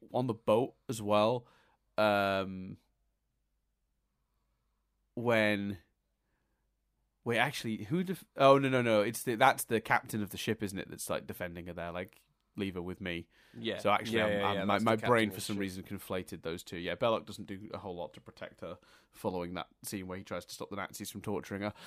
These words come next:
Speaker 1: Um, so ignore my second point, 'cause that wasn't a valid one.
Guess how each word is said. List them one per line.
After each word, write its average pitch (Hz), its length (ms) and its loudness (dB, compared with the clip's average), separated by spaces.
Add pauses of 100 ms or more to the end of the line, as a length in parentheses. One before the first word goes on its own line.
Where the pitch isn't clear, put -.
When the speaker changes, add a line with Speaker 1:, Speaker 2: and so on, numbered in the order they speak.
(340)
Speaker 1:
Um, 104 280 2
so 113 180 0
ignore 113 480 4 (460)
my 117 80 -2
second 127 320 -4
point, 95 220 -6 (140)
'cause 107 80 -6
that 101 100 0
wasn't 104 240 -6
a 98 40 -8
valid 104 260 -4
one. 87 80 -10